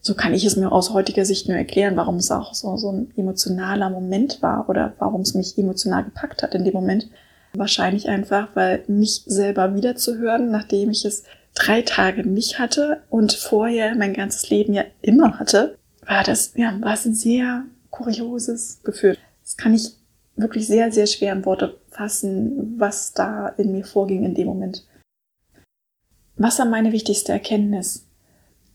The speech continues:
Die, war ein wenig schockierend für mich, denn ich habe festgestellt, wie sehr ich tatsächlich im Außen unterwegs bin, obwohl ich denke, ich bin bei mir.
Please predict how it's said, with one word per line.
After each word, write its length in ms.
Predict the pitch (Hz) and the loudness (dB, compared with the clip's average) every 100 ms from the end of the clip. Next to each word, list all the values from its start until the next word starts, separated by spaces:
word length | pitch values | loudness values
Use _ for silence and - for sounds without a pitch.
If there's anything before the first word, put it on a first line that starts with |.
| - | 0
Die, 360 | 220 262 277 - - 196 | 2 2 -2 -8 -12 -4
war 320 | 208 226 226 - | -2 -2 -6 -6
ein 420 | 202 202 196 190 | -2 0 0 0
wenig 440 | 196 226 233 - - | 2 2 -2 -6 -4
schockierend 680 | - 226 214 - 190 240 220 | 0 0 -2 0 0 0 -4
für 140 | - | -6
mich, 280 | 190 175 - _ _ _ | -4 -8 -12 _ _ _
denn 460 | 214 190 208 269 330 - _ - | 4 4 4 0 -2 -8 _ -6
ich 260 | 208 - | -6 -4
habe 580 | 220 208 220 233 240 277 302 _ | -6 -6 -6 -6 -6 -8 -12 _
festgestellt, 960 | - 208 - 233 - 214 214 226 233 - _ - | -4 -2 -2 0 0 0 -2 -4 -8 -14 _ -4
wie 160 | 226 214 | -2 0
sehr 420 | 214 214 226 - | 4 4 2 -4
ich 160 | 220 | -6
tatsächlich 880 | - 233 - 190 190 - 208 190 - _ | -6 -6 0 -2 -2 -2 0 0 -6 _
im 460 | 226 208 214 240 - _ _ | 0 2 2 -2 -8 _ _
Außen 600 | - 202 202 202 - 208 | -2 0 0 -2 0 -2
unterwegs 680 | - 208 214 196 190 190 - - | 0 -2 0 2 4 2 0 0
bin, 280 | 214 208 - | 2 2 0
obwohl 440 | 196 - 196 196 | -4 0 0 2
ich 200 | 208 - | 0 -2
denke, 540 | - 190 190 196 190 190 | -2 -2 -2 -2 -2 -2
ich 220 | 196 - | -8 -6
bin 340 | - 196 190 185 | -2 -2 -2 -4
bei 140 | 196 | -4
mir. 260 | 190 185 | -4 -6